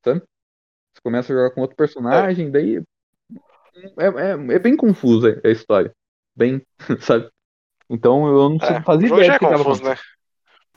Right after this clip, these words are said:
Speaker 1: Hum, mas é isso, não vamos discutir Kingdom Hearts aqui, não. <laughs>
Speaker 2: Não, tem mais jogos que eu lembrei que, tipo, Max Payne,
Speaker 1: Max
Speaker 2: sabe?
Speaker 1: Payne eu joguei só o dois e eu não gostei muito, não. Não curti muito esse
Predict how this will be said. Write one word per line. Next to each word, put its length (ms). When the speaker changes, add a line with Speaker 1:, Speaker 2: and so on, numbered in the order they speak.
Speaker 1:
Hum, 280
mas 200
é 60
isso, 140
não 80
vamos 320
discutir 380
Kingdom 340
Hearts 180
aqui, 140
não. 100
<laughs> 520
Speaker 2:
Não, 160
tem 120
mais 200
jogos 220
que 100
eu 60
lembrei 380
que, 220
tipo, 380
Max 300
Payne, 400
Speaker 1:
Max 200
Speaker 2:
sabe? 200
Speaker 1:
Payne 300
eu 460
joguei 260
só 160
o 140
dois 360
e 160
eu 120
não 80
gostei 280
muito, 260
não. 300
Não 280
curti 320
muito 300
esse 340